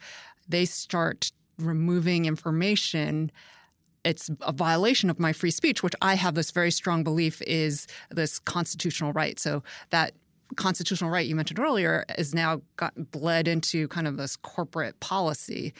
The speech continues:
and it's gotten very sloppy. And it's also been interesting because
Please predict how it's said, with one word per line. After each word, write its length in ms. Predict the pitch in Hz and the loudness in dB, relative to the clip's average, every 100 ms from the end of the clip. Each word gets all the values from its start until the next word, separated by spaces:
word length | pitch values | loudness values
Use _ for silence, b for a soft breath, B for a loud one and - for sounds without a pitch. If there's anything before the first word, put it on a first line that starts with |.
| B B B | B B B
and 120 | 160 | -2
it's 140 | 156 | -2
gotten 260 | - 165 160 | -2 -2 0
very 200 | 156 151 | -2 -2
sloppy. 500 | - 151 151 147 - _ _ - | -2 -4 -4 -6 -8 _ _ -4
And 120 | 208 | 0
it's 220 | 220 226 | 0 0
also 320 | 269 294 294 | -2 0 0
been 380 | 247 214 208 202 - B B B - | 2 2 2 2 -2 B B B -2
interesting 460 | 233 - - 208 | -2 0 -2 0
because 500 | 180 170 190 170 - | 0 0 -2 -2 -4